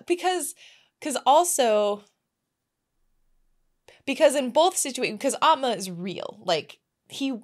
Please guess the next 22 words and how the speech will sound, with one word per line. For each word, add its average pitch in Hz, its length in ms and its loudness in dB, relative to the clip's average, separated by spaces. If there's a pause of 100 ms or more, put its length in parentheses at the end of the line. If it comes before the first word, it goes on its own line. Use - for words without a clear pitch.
he 214 220 -10
was 208 320 4
a 240 80 4
real 196 340 -2
person. 170 800 -8 (720)
And 185 280 -4
for 208 160 -4
me, 233 520 -2
there 202 180 0
was 220 220 2
a 269 60 2
brief 220 360 -6
moment 190 460 -4
where 185 140 -2
I 185 100 2
was 180 140 -4
like, 170 220 -2
"Was 180 320 -2
Atma 170 400 -2
ever 160 340 -6
even 220 440 -8
real?" 262 500 -6